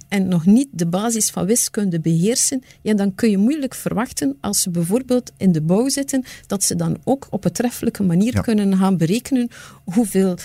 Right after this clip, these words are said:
Speaker 1: eh, materiaal ze nodig hebben.
Speaker 2: Ja.
Speaker 1: Dus we moeten ons echt durven focussen op die essentie en daar ook dan streng in zijn.
Speaker 2: Ja,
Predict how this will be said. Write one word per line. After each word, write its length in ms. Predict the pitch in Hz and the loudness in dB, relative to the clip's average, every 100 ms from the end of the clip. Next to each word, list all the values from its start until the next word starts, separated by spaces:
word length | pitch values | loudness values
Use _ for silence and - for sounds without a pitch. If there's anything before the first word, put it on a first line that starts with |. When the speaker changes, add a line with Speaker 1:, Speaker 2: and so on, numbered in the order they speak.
| - - - | -16 -20 -16
Speaker 1:
eh, 440 | - 175 170 175 170 | -4 0 2 4 2
materiaal 560 | 175 185 - 175 233 | 2 0 2 2 2
ze 120 | 202 175 | 2 2
nodig 340 | 165 175 165 | 0 0 0
hebben. 340 | 151 156 147 - _ | -2 -2 -4 -6 _
Speaker 2:
Ja. 120 | - | -8
Speaker 1:
Dus 240 | - 196 - _ - | -2 0 -2 _ -2
we 140 | 196 | 4
moeten 260 | 220 269 214 | 4 2 -2
ons 160 | 165 | -2
echt 200 | - 202 - | -4 -8 -2
durven 320 | 233 214 190 | 0 0 -4
focussen 600 | - 220 214 - 202 - | -4 -4 -4 -4 -4 -2
op 140 | 196 | -2
die 140 | 208 - | -2 0
essentie 580 | 185 - 196 - - - | 0 0 0 0 -2 -4
en 160 | - 185 | 0 2
daar 140 | 170 - | 2 -2
ook 240 | 175 175 | -4 0
dan 240 | 180 165 170 | 2 2 -2
streng 500 | - - - 262 185 | -6 -4 0 2 2
in 140 | 147 139 | 0 0
zijn. 300 | 143 131 139 - | 0 -4 -6 -4
Speaker 2:
Ja, 160 | 90 | -6